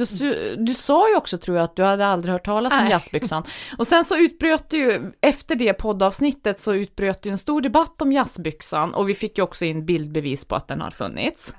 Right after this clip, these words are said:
Speaker 2: <laughs> Debatt och debatt.
Speaker 1: Ja, men det
Speaker 2: Vad
Speaker 1: var en
Speaker 2: kan man
Speaker 1: lång
Speaker 2: säga?
Speaker 1: Facebook-tråd, och det var all-, alla, alla utom du mindes den. <laughs> Så kan vi sammanfatta det. Men det stora som har hänt idag, vet du, det är ju då att Johanna Ojala har hittat,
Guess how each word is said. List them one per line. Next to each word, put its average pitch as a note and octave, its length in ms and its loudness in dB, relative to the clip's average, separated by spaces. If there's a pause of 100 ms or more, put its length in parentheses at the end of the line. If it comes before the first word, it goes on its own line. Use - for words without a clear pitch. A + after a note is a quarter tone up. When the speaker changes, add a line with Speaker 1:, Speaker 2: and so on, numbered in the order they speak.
(140)
Speaker 2:
<laughs> - 160 -12
Debatt F#3 600 0
och F#3 60 -6
debatt. F#3 520 -4
Speaker 1:
Ja, C#4+ 160 10
men C#4 120 4
det D4+ 60 4
Speaker 2:
Vad B3+ 120 8
Speaker 1:
var C#4 60 6
en C4 40 4
Speaker 2:
kan E4+ 100 10
man G4 120 12
Speaker 1:
lång G4+ 140 4
Speaker 2:
säga? F4 180 8
Speaker 1:
Facebook-tråd, C4+ 680 4
och G3+ 60 0
det G#3+ 80 4
var A3 180 6
all-, C4+ 280 6
alla, D4+ 520 8 (140)
alla D#4+ 300 6
utom B3+ 300 2
du A#3+ 220 2
mindes E3+ 360 -2
den. F3+ 140 6 (520)
<laughs> - 540 4
Så C#4 140 0
kan D4+ 200 4
vi D#4 60 0
sammanfatta F3 520 -2
det. C#3+ 100 -6 (160)
Men D4+ 380 6
det A3+ 100 2
stora A3+ 320 -2
som G#3 140 -8
har F#3+ 60 0
hänt F#3 260 -4
idag, C4+ 380 4
vet C#3+ 220 -6
du, G#2+ 180 -4 (380)
det D4+ 320 4
är C4 40 -2
ju B3 100 -2
då A3 200 0
att - 420 -2
Johanna A3+ 420 0
Ojala G3+ 300 -2
har G3+ 140 -2
hittat, - 800 -4